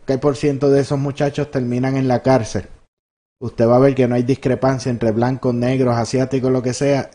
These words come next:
porque es, es, es así. Obviamente dentro de la comunidad negra hay muchos más niños sin padre, que hasta ellos hacen broma de eso, pues,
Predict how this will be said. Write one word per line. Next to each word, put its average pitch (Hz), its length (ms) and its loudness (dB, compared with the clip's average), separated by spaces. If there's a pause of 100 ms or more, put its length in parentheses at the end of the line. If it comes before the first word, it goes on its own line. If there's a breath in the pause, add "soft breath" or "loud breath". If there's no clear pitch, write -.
porque 117 520 0
es, - 120 -4
es, 117 320 0
es 123 140 0
así. 127 300 0
Obviamente 143 540 4
dentro 143 260 2
de 127 60 4
la 123 120 4
comunidad 123 480 2
negra 143 340 4
hay 139 100 2
muchos 135 340 0
más 135 400 -4 (100)
niños 135 520 0
sin 120 160 -2
padre, 123 440 0
que 104 60 -4
hasta 95 240 -6
ellos 117 200 0
hacen 123 280 0
broma 127 260 0
de 135 160 4
eso, 151 200 -2
pues, 147 180 -2